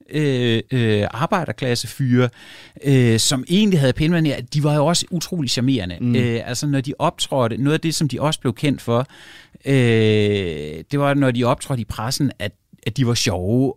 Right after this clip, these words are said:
Speaker 2: Ja.
Speaker 1: og de gav, øh, sådan nogle lidt humoristiske svar tilbage. Det hænger måske også sammen med, at de var et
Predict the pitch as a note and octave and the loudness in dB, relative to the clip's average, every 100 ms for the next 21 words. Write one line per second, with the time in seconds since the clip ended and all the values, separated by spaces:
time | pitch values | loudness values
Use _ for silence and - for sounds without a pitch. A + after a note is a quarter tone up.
0 | - A#2+ G#2+ G#2+ G#2+ - C3 C3+ B2+ - | -2 0 2 0 -2 -6 -4 -2 -4 -2
1 | D3+ C3 B2 A#2+ A#2 E2+ B2 B2 A#2 A2+ | 0 2 2 2 2 0 0 2 0 0
2 | - C#3+ C3 C#3 C#3 C#3+ A#2+ D3 - D3+ | 0 4 4 4 4 2 4 0 -2 -6
3 | - B2+ G#2+ - C#3 B2 A2+ A2 A2 B2 | -2 -2 0 -2 -2 -4 -4 -2 0 2
4 | D3 C#3+ C3+ C#3 C#3+ - E3 A2 A#2 C3 | 4 2 2 0 -2 0 0 2 0 0
5 | B2 G#2+ | 0 -2